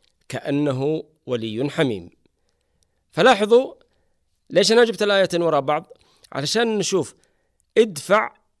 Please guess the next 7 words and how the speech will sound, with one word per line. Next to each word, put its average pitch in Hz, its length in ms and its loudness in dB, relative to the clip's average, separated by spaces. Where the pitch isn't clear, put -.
بالتي 185 680 2
هي 190 160 2
أحسن 147 560 -2
في 135 100 -12
الآية 160 280 0
الثانية 139 400 0
مذكورة، 139 540 -4